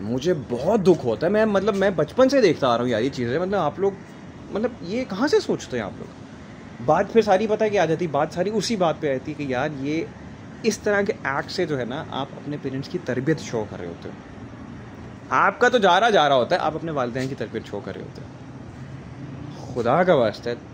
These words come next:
थोड़ी सी इस बात को समझो। और मेरी parents से भी request है, थोड़ा सा बच्चों को भी ना सिखाइए कि इस तरह ना करें किसी के साथ। देखें, किसी की इज़्ज़त को पामाल ना करें।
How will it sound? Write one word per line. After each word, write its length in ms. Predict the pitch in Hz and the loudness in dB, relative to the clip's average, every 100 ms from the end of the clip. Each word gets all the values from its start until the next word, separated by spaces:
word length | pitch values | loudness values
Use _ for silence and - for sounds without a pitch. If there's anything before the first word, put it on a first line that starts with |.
| - | -12
थोड़ी 240 | - 175 185 | 0 2 2
सी 120 | 175 | 0
इस 100 | 151 | 0
बात 200 | 113 107 | -2 -2
को 60 | 120 | -6
समझो। 260 | 117 123 180 | -6 0 0
और 60 | |
मेरी 160 | 170 180 - | 2 0 2
parents 300 | 156 202 196 | 4 6 4
से 60 | |
भी 100 | 170 | 2
request 260 | 131 117 117 | 0 -2 -6
है, 60 | 156 | -4
थोड़ा 140 | 170 | -2
सा 80 | 190 | 0
बच्चों 300 | 151 147 208 | 0 0 0
को 100 | 208 | 2
भी 100 | 208 | 4
ना 60 | 214 | 2
सिखाइए 520 | 208 170 123 120 131 104 - - - - - - | -2 -2 0 2 2 0 -8 -18 -18 -18 -18 -10
कि 100 | 165 - - 180 | -10 -10 -2 0
इस 240 | 175 - | 0 0
तरह 300 | 185 190 190 | 0 2 2
ना 500 | 180 135 135 139 147 139 | 0 2 4 4 2 0
करें 220 | 123 123 | -2 -2
किसी 240 | 117 110 98 | -6 -8 -10
के 140 | 107 | -10
साथ। 160 | 104 95 | -8 0
देखें, 280 | 139 202 | 2 2
किसी 260 | 196 160 185 | -2 -4 -4
की 80 | 185 | -4
इज़्ज़त 360 | - 131 151 | -4 -2 -2
को 80 | 156 | -2
पामाल 280 | 135 107 90 | -4 -4 -6
ना 120 | 90 | -8
करें। 200 | 90 - | -10 -12